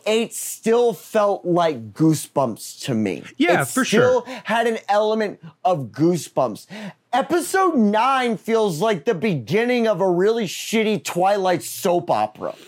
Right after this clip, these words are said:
Speaker 1: Like, that's what, like, like the, like, the Twilight movies as a fucking soap opera, like, "Life's changing and I don't know how to deal with it. We're gonna go to Portland, the worst place to find yourself as a human being.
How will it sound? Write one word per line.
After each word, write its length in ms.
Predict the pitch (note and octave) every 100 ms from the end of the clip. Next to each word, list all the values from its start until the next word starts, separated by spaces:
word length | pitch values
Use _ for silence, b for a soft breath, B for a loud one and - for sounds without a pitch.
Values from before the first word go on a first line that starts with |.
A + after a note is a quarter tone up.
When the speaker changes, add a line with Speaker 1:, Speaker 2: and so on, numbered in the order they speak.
| b b b b b b F#3
Speaker 1:
Like, 240 | G#3+ -
that's 400 | G#3+ B3 D4 -
what, 260 | G#3 B3+ A3+
like, 180 | B3
like 300 | A3+ B3 G3
the, 140 | B3 A3
like, 260 | A3+ A3
the 140 | A3 G3
Twilight 680 | - F#3 B3 D#4+ D#4+ C#4+
movies 460 | B3+ B3 A#3 A3+ F3+
as 240 | - F#3
a 160 | D#3 D#3 _ -
fucking 340 | G#3+ - G#3
soap 400 | - G#3+ G#3 G3+
opera, 400 | E3+ D#3+ F3+ E3+
like, 280 | E3+ E3 B2+ B F#3+ E3+ D3
"Life's 440 | F#3+ G#3 F3+ - -
changing 520 | - G3+ F#3+ G3 G3 F#3
and 80 | G3
I 60 |
don't 260 | E3 G#3 G3
know 60 |
how 80 | G3
to 80 | F#3
deal 320 | C#3+ F3 F3+
with 180 | F3+ F3+
it. 100 | F3+
We're 100 | F3+
gonna 220 | F#3 G#3
go 160 | F3+ G3
to 100 | F3
Portland, 720 | - - F3+ F#3 C3+ E3 D#3 A#3+ C4 B
the 140 | B3+
worst 640 | F#3+ F3 G#3+ A3+ A3+ -
place 340 | - G#3 G#3 D#3+
to 140 | G3
find 580 | D3 - - F#3+ F#3+ G3
yourself 480 | F3 D#3+ - F3 E3+
as 140 | F3
a 60 | E3+
human 520 | - F#3 F#3+ E3 C#3+ _
being. 520 | A3+ F3+ E3 D3+ C#3+